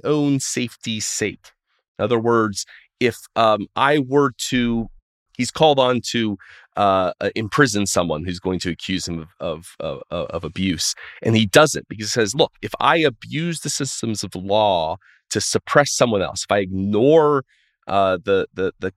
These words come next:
the principle of free speech and of freedom of conscience for others, I undermine it for myself. And so it's a really dangerous situation we're he-, we're heading into over the, over the near future, where both left and right seem unmoored from,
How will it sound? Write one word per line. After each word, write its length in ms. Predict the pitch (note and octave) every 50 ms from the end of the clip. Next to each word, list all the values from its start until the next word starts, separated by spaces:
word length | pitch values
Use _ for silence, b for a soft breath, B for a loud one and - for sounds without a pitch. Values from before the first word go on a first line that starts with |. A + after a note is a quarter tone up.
| _ _
the 120 | - G2 F#2+
principle 480 | - - - F#3+ F3 - E3 D3 B2+
of 60 | A#2+ -
free 220 | - C#3 C3+ B2
speech 500 | - - - - A2+ A2 G#2+ - - -
and 100 | F2 F2+
of 100 | E2 -
freedom 240 | - C#3+ C#3+ C3 A2+
of 100 | G#2 -
conscience 520 | - A#2+ A2 A2 A2 - G2+ G2 F#2 -
for 160 | - G2+ - - -
others, 560 | C3+ D3+ C#3+ C3 G#2 F#2+ F2+ F#2 F#2 - - B B B B B B -
I 200 | A2+ B2+ C3 - -
undermine 480 | C#3+ D3 C3+ C3 C3 A#2 A2+ A2 A2
it 100 | G#2 -
for 140 | - - G2+
myself. 600 | F2 F2 E2+ - - - - - - - - - - b b b b b b b b
And 180 | G2+ G#2 G#2 -
so 280 | - - C3 A#2+ A2+
it's 160 | B2 D3 -
a 100 | F#3+ F#3+
really 260 | F3 D3 D3 F3+ F3+ C3
dangerous 380 | - G#2 A#2 C3 C3 B2+ -
situation 560 | - - C3 - A#2 A2+ A#2 C3+ - - G2
we're 140 | F2+ F2 F2
he-, 160 | G2 G2 - - _
we're 140 | - G#2 G2
heading 220 | G#2 G#2+ G#2 G2+ G2+
into 360 | A#2+ D3+ C#3+ - - E2 D#2+
over 140 | D#2+ F2 C2
the, 240 | D2+ F2 E2+ - - -
over 180 | F#2 F#2+ G2
the 100 | E2+ F2
near 240 | F2+ F2+ F2+ E2+ E2+
future, 500 | - - - - - - - E2+ E2 - B B B B B
where 160 | - G#3 G3+
both 300 | - G#2+ G#2+ G2+ - -
left 320 | F#2 F#2+ A2 - - -
and 160 | G#2+ G2+ G2 F#2+
right 280 | G2 F#2+ F#2+ D#2+ - -
seem 280 | - - G#2 G2+ G2 -
unmoored 800 | - G#2 A2+ A2 G#2 G#2 G2+ G2 G#2 A#2 A#2 A2+ G2+ F#2+ F2+ F2+ - B B B B B
from, 320 | - F#2 F2 F2 F2+ D#2